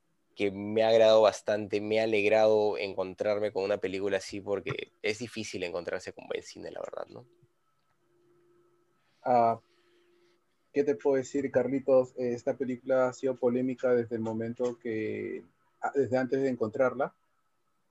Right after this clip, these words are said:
Speaker 2: ya que la venía siguiendo, ¿no? Como por curiosidad, ya que, eh, antes del Oscar,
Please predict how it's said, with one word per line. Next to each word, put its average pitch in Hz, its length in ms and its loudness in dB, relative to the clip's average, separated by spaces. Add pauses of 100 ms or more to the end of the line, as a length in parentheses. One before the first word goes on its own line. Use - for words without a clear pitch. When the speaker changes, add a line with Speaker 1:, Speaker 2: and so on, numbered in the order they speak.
(160)
Speaker 2:
ya 117 200 4
que 135 220 4
la 123 140 6
venía 117 400 0
siguiendo, 147 640 2
¿no? 156 280 0
Como 139 260 -2 (100)
por 123 140 -6
curiosidad, 131 840 0 (520)
ya 131 260 0
que, 127 960 0
eh, - 80 -14 (420)
antes 143 400 -2
del 131 220 2
Oscar, 147 500 2